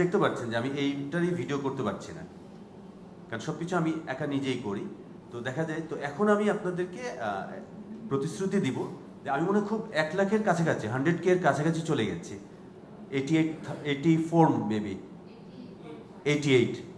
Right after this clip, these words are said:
okay, anyway, so more twelve thousand। So hundred কে হলে আরও একটু কোয়ালিটিটা বাড়াতে হবে। কোয়ালিটিটা বাড়াতে পারি না, সেই সময়টা দিতে পারি না।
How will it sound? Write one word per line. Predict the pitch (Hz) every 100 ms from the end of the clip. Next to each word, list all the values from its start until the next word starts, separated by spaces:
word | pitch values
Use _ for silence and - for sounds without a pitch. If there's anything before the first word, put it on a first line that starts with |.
| 151
okay, | 131 110 113
anyway, | 131 113 - 180
so | 131 117
more | 127 120 120
twelve | 127 120 -
thousand। | 101 107 196 - - - - -
So | 120 113
hundred | 139 139 180 175
কে | 165
হলে | 156 175
আরও | - 113 120
একটু | 104 117
কোয়ালিটিটা | 104 104 - 190
বাড়াতে | 185 101 - 92
হবে। | 85 95 123
কোয়ালিটিটা | 120 127 147 170
বাড়াতে | 131 131 139
পারি | 160 151 156
না, | 269 - - - - - -
সেই | 139 131
সময়টা | - 170 175 185 180
দিতে | 156 107 110
পারি | 90 82
না। | 82